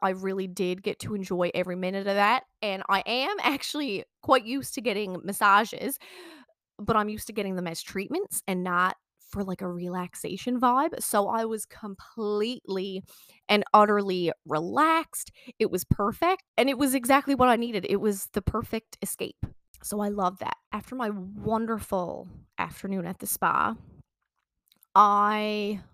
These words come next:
went to visit my sweet, sweet mama and some of my family, and they threw me a little, you know, a little party type thing, which was so nice, and we got Pitcher's Takeout. If anyone knows Pitcher's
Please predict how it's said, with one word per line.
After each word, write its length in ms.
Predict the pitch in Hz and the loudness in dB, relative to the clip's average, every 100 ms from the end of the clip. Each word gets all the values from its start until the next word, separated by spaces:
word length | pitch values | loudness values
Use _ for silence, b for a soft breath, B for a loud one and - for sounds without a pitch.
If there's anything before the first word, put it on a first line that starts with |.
| _ | _
went 160 | - 214 | -8 -6
to 60 | 208 | -4
visit 400 | 220 233 226 - | -4 -4 -6 -6
my 160 | 233 | -6
sweet, 400 | 226 - 240 269 | -6 -6 -6 -4
sweet 380 | - - 240 233 | -4 -4 -4 -2
mama 580 | 226 226 254 269 190 302 - - | 4 8 10 10 8 4 -2 -6
and 160 | 202 | -4
some 160 | 233 247 | 0 0
of 100 | 240 | 2
my 160 | 247 | 2
family, 720 | 240 339 294 285 285 214 151 143 | 2 2 2 4 2 0 -4 -2
and 220 | 220 226 | 0 0
they 120 | 226 226 | 0 -2
threw 280 | - 214 | -4 -6
me 180 | 202 196 | -4 -2
a 80 | 196 | -2
little, 580 | 202 196 190 190 185 190 B B B B B B _ | 0 0 0 0 -2 -4 B B B B B B _
you 140 | - | -8
know, 180 | - - | -6 -6
a 80 | - | -8
little 260 | - - - - _ | -10 -12 -14 -20 _
party 380 | - - - - | -6 -4 -6 -12
type 260 | - - | -12 -12
thing, 220 | - - | -12 -12
which 160 | - - | -12 -10
was 100 | - | -8
so 200 | - - | -4 -4
nice, 320 | - 240 254 - | -2 -2 -2 0
and 160 | 196 | 0
we 80 | 208 | 4
got 260 | 214 202 - | 6 6 4
Pitcher's 420 | 214 - 208 - | -6 -2 -2 -2
Takeout. 460 | 220 175 190 220 - | -4 -2 0 0 2
If 160 | 208 - | -2 -2
anyone 640 | 180 185 185 190 185 185 | -2 -2 -2 0 0 0
knows 280 | 185 170 175 | -2 -2 2
Pitcher's 760 | - 403 - 392 392 392 381 | 2 2 0 0 2 2 -2